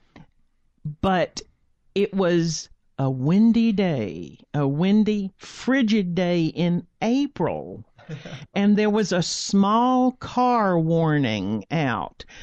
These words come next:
So if you had a small car, you weren't supposed to drive over a bridge. Well, there were these huge men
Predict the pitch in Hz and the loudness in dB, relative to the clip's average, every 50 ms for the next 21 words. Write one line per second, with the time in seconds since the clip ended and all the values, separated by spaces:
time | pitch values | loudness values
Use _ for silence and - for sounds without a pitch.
0 | - - - - 196 190 185 190 185 180 - 214 247 269 247 240 247 214 180 160 | -20 -18 -10 -4 -2 0 2 0 0 0 0 0 2 2 2 2 2 2 0 0
1 | 156 - - - 190 196 208 220 226 220 - - - 277 294 269 196 180 175 180 | -2 -2 0 0 2 2 2 2 2 0 -2 -2 0 0 2 2 2 2 2 0
2 | 196 196 - - - - - 165 208 247 269 240 214 175 160 - - 190 - - | -2 -4 -8 -14 -18 -8 -4 0 2 2 2 2 0 0 -2 -4 -6 -6 -4 -2
3 | 202 196 180 - - 190 180 185 185 190 196 208 214 196 214 214 220 208 208 214 | -2 -2 -2 -4 -6 -6 -4 -2 -2 -2 0 -2 -2 0 0 -2 -2 -2 -2 -2
4 | 220 226 220 208 202 247 269 302 294 240 180 127 92 107 107 - - - - - | -2 -2 -2 -2 -2 -2 -2 -2 -2 -2 -4 -4 -6 -8 -12 -14 -16 -18 -20 -20
5 | _ _ - - - - - - - 208 214 208 208 202 180 - - - 175 165 | _ _ -20 -20 -20 -18 -10 -4 -2 0 2 2 2 0 -2 -4 -6 -8 -4 -2
6 | 214 220 226 208 214 196 180 175 190 190 185 175 - - - _ - - - 220 | 0 0 2 2 2 0 0 0 0 0 0 -4 -6 -10 -20 _ -14 -8 -4 -2
7 | 226 233 240 247 254 254 247 247 202 170 165 202 202 208 214 226 220 208 180 147 | 0 0 0 0 -2 -2 -4 -4 -6 -8 -8 -6 -4 -2 -2 -4 -4 -6 -8 -10
8 | 127 117 110 110 101 117 - | -10 -12 -14 -14 -14 -14 -14